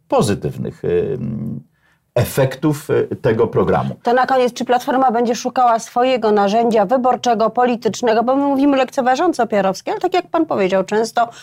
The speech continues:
Speaker 2: narzędzie, które jest używane cynicznie przez polityków, okazuje się albo złe, albo dobre, po prostu dla ludzi. Więc czy Platforma szuka tego swojego, e, grala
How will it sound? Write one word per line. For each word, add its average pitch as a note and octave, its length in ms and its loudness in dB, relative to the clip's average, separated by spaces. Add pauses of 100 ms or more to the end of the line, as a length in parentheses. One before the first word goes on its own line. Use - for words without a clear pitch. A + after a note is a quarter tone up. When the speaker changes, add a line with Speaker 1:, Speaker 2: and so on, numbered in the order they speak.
(180)
Speaker 2:
narzędzie, A#3+ 540 2
które A3 320 0
jest G3+ 180 0
używane G#3 520 2
cynicznie C4 600 0
przez F3 220 -6
polityków, F#3+ 680 -2 (280)
okazuje G#3+ 500 2
się B3+ 260 -2 (540)
albo G#3+ 260 2
złe, F#3 320 0 (320)
albo A3+ 240 2
dobre, G3+ 320 -2
po E4+ 140 -4
prostu A#3+ 300 -2
dla G#3 160 0
ludzi. E3+ 220 0
Więc F3+ 160 0
czy - 120 -8
Platforma B3+ 520 -2 (220)
szuka C#4+ 380 0
tego A#3 200 2
swojego, A3 600 0 (460)
e, F#3 800 2
grala G#3 720 2